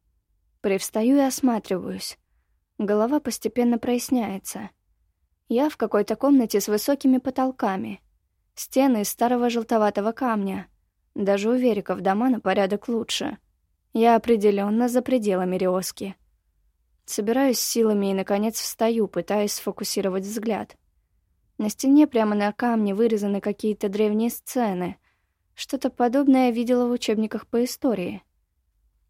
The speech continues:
Прикладываю руку к шершавой поверхности, скорее для того, чтобы устоять на ногах.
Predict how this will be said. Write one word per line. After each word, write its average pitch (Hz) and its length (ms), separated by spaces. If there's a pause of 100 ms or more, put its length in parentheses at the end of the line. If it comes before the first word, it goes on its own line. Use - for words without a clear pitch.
Прикладываю 226 560
руку 233 240
к - 60
шершавой 220 500
поверхности, 208 880 (340)
скорее 285 400
для 240 120
того, 247 220
чтобы 220 300
устоять 226 400
на 214 100
ногах. 233 540